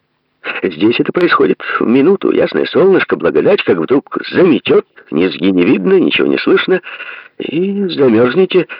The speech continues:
за милую душу. «Ну вас к черту», сказал долговязый муж Мэри. «Вы инструктируете нас,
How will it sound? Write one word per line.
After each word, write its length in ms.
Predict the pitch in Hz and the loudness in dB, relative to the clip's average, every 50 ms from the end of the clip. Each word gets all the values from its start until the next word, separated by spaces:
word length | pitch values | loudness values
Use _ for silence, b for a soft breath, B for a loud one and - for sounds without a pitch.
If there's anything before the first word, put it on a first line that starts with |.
| B B B B B B B | B B B B B B B
за 160 | - 85 92 101 | -2 -2 0 0
милую 340 | 82 76 80 101 135 147 | 2 2 2 2 2 2
душу. 300 | 113 90 98 - - 123 - _ _ _ _ _ _ _ _ _ - _ _ _ _ _ _ b b b b b b b b b b b _ _ _ _ _ _ _ _ _ _ _ _ _ _ | 2 2 2 2 0 0 -4 _ _ _ _ _ _ _ _ _ -20 _ _ _ _ _ _ b b b b b b b b b b b _ _ _ _ _ _ _ _ _ _ _ _ _ _
«Ну 400 | - - 82 90 95 95 104 104 | -2 0 0 2 2 2 2 2
вас 160 | 101 90 - | 2 0 0
к 80 | - - | -4 -4
черту», 680 | - - - - - - - - - - 62 62 - - - B B B B B B B B B B B B B B B | -4 -2 -2 0 0 0 -2 -2 -4 -8 -10 -12 -12 -14 -16 B B B B B B B B B B B B B B B
сказал 420 | - - - 101 92 95 87 85 | -6 -4 -2 -2 0 0 0 0
долговязый 680 | 73 98 95 95 87 98 98 98 107 113 110 120 117 | 2 0 0 2 2 2 4 4 2 2 2 2 2
муж 400 | 110 101 92 92 90 - - - | 2 2 2 2 0 0 -2 0
Мэри. 540 | - 87 85 80 76 71 65 65 64 62 - _ b b b b b b b b b b b b b b b b b b b _ _ - | 0 0 2 2 2 2 2 0 -2 -2 -6 _ b b b b b b b b b b b b b b b b b b b _ _ -6
«Вы 420 | - 58 64 67 76 110 131 127 | -4 -2 0 0 0 2 2 2
инструктируете 760 | 123 113 - _ - 107 98 - _ 104 104 110 123 117 - 127 | 0 -2 -6 _ -4 -4 -4 -2 _ -4 -2 -2 -2 -2 -2 -2
нас, 140 | 120 117 | -2 -2